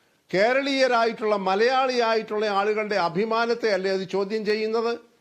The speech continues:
നമുക്കെല്ലാവർക്കും അപമാനം ഉണ്ടാക്കുന്നതല്ലേ? നമ്മെ ഭരിക്കുന്നതിന് നാം തെരഞ്ഞെടുത്തയച്ചതായ ഒരു സർക്കാരിന് കാര്യക്ഷമതയില്ല, പ്രാഗൽഭ്യമില്ല,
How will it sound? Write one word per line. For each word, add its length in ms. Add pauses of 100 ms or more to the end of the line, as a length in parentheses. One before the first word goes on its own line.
(360)
നമുക്കെല്ലാവർക്കും 960
അപമാനം 640
ഉണ്ടാക്കുന്നതല്ലേ? 680
നമ്മെ 420
ഭരിക്കുന്നതിന് 800 (480)
നാം 420
തെരഞ്ഞെടുത്തയച്ചതായ 1120
ഒരു 200
സർക്കാരിന് 920 (420)
കാര്യക്ഷമതയില്ല, 1500 (420)
പ്രാഗൽഭ്യമില്ല, 1200